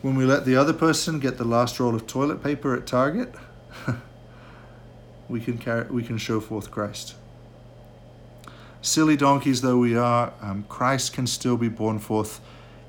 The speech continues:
if we continue to courageously submit to him, even in times of national trial like we're in. Submitting to him one plodding step at a time. I love that figure, a donkey just sort of heavily plodding along, that, that sometimes is how the Christian life can feel, especially in a time of distress,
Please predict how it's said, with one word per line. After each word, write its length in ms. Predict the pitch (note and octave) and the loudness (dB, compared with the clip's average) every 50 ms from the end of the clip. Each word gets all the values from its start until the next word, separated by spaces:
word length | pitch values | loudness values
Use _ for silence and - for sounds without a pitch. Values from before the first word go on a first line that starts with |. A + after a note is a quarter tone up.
| - | -10
if 180 | - B2+ - - | -10 -6 -4 -4
we 60 | C#3 | -4
continue 420 | - - C#3+ A#2+ - - D#3 D3+ | -2 -2 -4 -4 -2 -2 -2 -2
to 120 | C3+ - - | -2 -4 -8
courageously 800 | - - - - C3 B2+ C3 C#3+ D3 C#3 C#3 C3 - - C3 B2 | -10 -8 -6 -2 -2 0 0 0 0 0 -2 -4 -2 -2 -2 -2
submit 440 | - - - B2 A2+ A#2+ A#2 A#2+ - | -2 -2 -4 -4 -4 -4 -6 -6 -8
to 100 | - G#2 | -8 -8
him, 320 | G2+ G2+ F#2 F2+ F#2 G2 - - - - - | -6 -6 -6 -6 -8 -10 -12 -16 -20 -16 -10
even 200 | A#2+ B2 A#2+ B2+ | -8 -6 -6 -4
in 100 | C3 B2+ | -6 -6
times 320 | B2 - B2 A#2+ A#2+ A#2 A#2 | -4 -2 -2 -2 -2 -2 -4
of 120 | A2 A2+ | -6 -4
national 380 | A2+ A2 A2 A2 - - A2 G#2 | -4 -4 -4 -4 -6 -8 -8 -8
trial 340 | - - G2+ G2+ G2 G2 | -6 -4 -2 -2 -2 -2
like 180 | G2 G2 F#2+ - | -2 -4 -6 -6
we're 140 | G2 G2 G2 | -6 -4 -4
in. 200 | G2 F#2+ F#2+ F#2+ - - - - - - - - - - - - - - - - - - - - - - - | -4 -4 -6 -8 -10 -14 -20 -20 -20 -20 -20 -20 -20 -20 -20 -20 -20 -20 -20 -20 -20 -20 -20 -20 -20 -20 -16
Submitting 400 | - - - A#2+ B2 C3 C3 C3+ C3+ | -12 -10 -4 -2 0 0 2 0 0
to 60 | B2 | 0
him 340 | A#2+ B2 B2 A#2+ A#2+ - - A2+ | 0 0 0 0 -2 -6 -6 -4
one 260 | A#2+ B2 B2+ B2+ B2+ B2 | -2 0 0 0 -2 -4
plodding 480 | - - - C3 C3+ C#3 C#3 C3+ C3+ B2+ | -8 -6 -4 -2 0 0 0 -2 -4 -4
step 480 | - - - A#2+ A2 G2+ - - - - - | -6 -6 -6 -4 -4 -4 -4 -6 -12 -16 -12
at 100 | - G#2+ | -10 -8
a 60 | G#2 | -8
time. 420 | F#2+ - - G2 F#2 F2+ E2+ E2+ F#2 - - - - | -8 -8 -8 -6 -6 -6 -8 -10 -12 -16 -20 -18 -12
I 40 | A#2+ | -6
love 200 | A#2 A#2+ B2+ B2+ | -4 -2 -2 0
that 180 | B2+ A#2 - - | -2 -4 -2 -2
figure, 200 | B2+ A2+ A2+ A2 | -2 0 0 0
a 40 | |
donkey 300 | G#2+ A#2+ A#2+ A#2+ A#2 A#2+ | 0 0 -2 -2 0 0
just 180 | A2+ A2 A2 - | -2 -2 -2 -2
sort 140 | - A#2 G#2 | -4 -4 -6
of 60 | - | -2
heavily 320 | - B2 B2 B2 C3 B2+ | -2 0 0 2 2 0
plodding 360 | B2 B2 - B2+ A#2+ A#2+ B2 A#2 | 0 0 2 2 2 2 2 0
along, 460 | A#2 A2 A2 G#2+ G#2 G2 F#2+ F#2+ F#2+ - - - - - - - - - - - | 0 0 2 2 2 2 0 -4 -6 -10 -14 -20 -20 -20 -20 -20 -20 -20 -10 -8
that, 120 | A2+ A2 | -4 -2
that 200 | A#2 A#2 A2+ A2+ | 0 0 0 0
sometimes 500 | - - C3 B2+ C3 C#3 C3+ B2+ A#2+ A2+ | -2 -2 -2 0 2 2 2 2 2 0
is 120 | B2 A#2 | -2 -2
how 120 | - A#2 A2+ | -2 0 -2
the 80 | A2 | -2
Christian 320 | G#2+ - A2+ - - - G#2 | -2 -4 -6 -6 -4 -4 -4
life 180 | G2+ G2+ - | -4 -4 -4
can 120 | - G2+ G2 | -6 -10 -10
feel, 260 | - - G2+ G2 F#2+ | -8 -8 -6 -6 -6
especially 540 | - - - - B2 A#2+ - - A2 G#2 G2+ | -6 -8 -4 -4 -4 -4 -4 -4 -4 -2 -2
in 80 | G2 | -4
a 20 | G2 | -6
time 300 | F#2+ - G#2 G2+ G2 G2 | -6 -6 -4 -4 -4 -4
of 60 | F#2+ | -6
distress, 520 | F#2+ F#2 - - - F#2+ F#2+ - - - | -8 -10 -8 -8 -8 -8 -8 -8 -12 -12